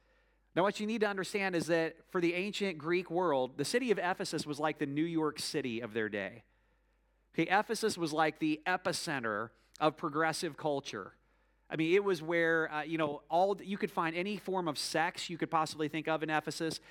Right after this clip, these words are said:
Any form of marriage was embraced, uh, idol worship, pagan worship. And so Paul is speaking to the church there in Ephesus, in the New York City of his day, in the ancient Greek world, and he's telling them about marriage. And this is what he says, verse thirty-one,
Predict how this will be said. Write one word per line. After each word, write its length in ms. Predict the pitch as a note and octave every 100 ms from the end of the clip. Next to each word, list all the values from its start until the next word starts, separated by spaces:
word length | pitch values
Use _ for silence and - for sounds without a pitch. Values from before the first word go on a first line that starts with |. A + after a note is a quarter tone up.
| - E3+
Any 160 | F#3+
form 220 | F#3 F#3
of 100 | D#3
marriage 520 | C3+ C#3 D#3 E3+ F3 D#3
was 220 | D#3+ D#3
embraced, 640 | C#3+ D3 D3+ D3+ D3+ - - - _
uh, 160 | - C3+ D#3
idol 420 | D#3+ F#3 F#3 E3+
worship, 420 | F3 E3 E3 D#3+
pagan 340 | E3 E3+ E3+
worship. 340 | D#3+ D#3+ E3+ D#3
And 80 | C#3+
so 160 | E3
Paul 280 | - G3+ B3
is 80 | G3+
speaking 400 | - G#3 G3+ F#3+
to 100 | E3+
the 80 | D#3
church 640 | - G#3+ G3+ C3+ C3 - - - -
there 320 | C#3 E3+ D#3
in 200 | D3 D3+
Ephesus, 560 | D#3+ E3 D#3+ C#3+ - A2
in 100 | C3+
the 80 | C3+
New 140 | D3
York 320 | E3 E3+ E3
City 340 | - F3+ D#3+ C#3+
of 80 | D3
his 200 | D3+ C3
day, 400 | D3+ C3+ A2+ A#2+
in 80 |
the 100 | B2+
ancient 300 | C#3 D3+ F3+
Greek 240 | D#3 D#3+ D3
world, 360 | D3+ C3 A#2 - - - - _ -
and 340 | D#3+ D#3 D3+
he's 400 | D3+ - D3 F3
telling 360 | - G3 A3 G3+
them 160 | F3
about 280 | D#3 D3+ D3+
marriage. 640 | C#3+ D3+ C#3 G2 - - - _ _ -
And 80 |
this 140 | F3+ F#3
is 100 | F#3+
what 140 | G3
he 60 | F#3
says, 260 | F#3+ D3+
verse 280 | C3 E3+ D#3+
thirty-one, 680 | E3+ E3+ E3 D3 D3 C#3 C#3